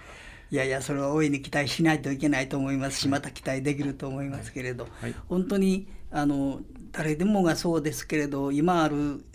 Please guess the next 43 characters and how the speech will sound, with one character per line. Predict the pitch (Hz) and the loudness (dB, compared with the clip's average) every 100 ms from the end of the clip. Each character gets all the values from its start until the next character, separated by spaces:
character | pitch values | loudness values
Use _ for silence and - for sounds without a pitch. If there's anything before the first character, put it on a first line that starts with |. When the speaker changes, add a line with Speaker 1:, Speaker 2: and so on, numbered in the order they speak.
| - | -4
Speaker 1:
豊 | 156 165 175 | 0 2 2
か | 151 | 2
な | 139 | 0
生 | 135 147 143 | 0 -2 0
活 | 147 139 | -2 -2
が | 143 143 | -2 -2
普 | - | -4
通 | 127 - 139 135 | -4 -2 -2 0
だ | 151 | -2
と | 160 135 | 0 -2
思 | 131 131 | -2 -4
っ | |
て | 120 127 | -4 -4
い | 123 | -6
て、 | 127 | -8
Speaker 2:
は | - - - - - | -16 -16 -16 -14 -6
い。 | |
Speaker 1:
で、 | 120 | -4
そ | - 170 | -2 0
れ | 160 | 4
は | 156 156 - - - | 4 2 -2 -16 -16
平 | - 131 139 | -2 4 6
和 | 156 190 | 6 6
と | 190 | 6
い | 220 | 6
う | 254 | 6
も | 262 | 6
の | 262 196 | 6 4
が | 139 | 2
普 | 127 131 | 0 -2
通 | - 139 151 | 2 4 8
だ | 190 | 8
と | 190 | 8
思 | 175 147 | 6 6
っ | 151 | 4
て | - 151 | 2 2
い | |
る | 143 147 | 2 0
と | 143 | -2
い | 135 | -2
う、 | |
Speaker 2:
は | |
い。 | 135 | -4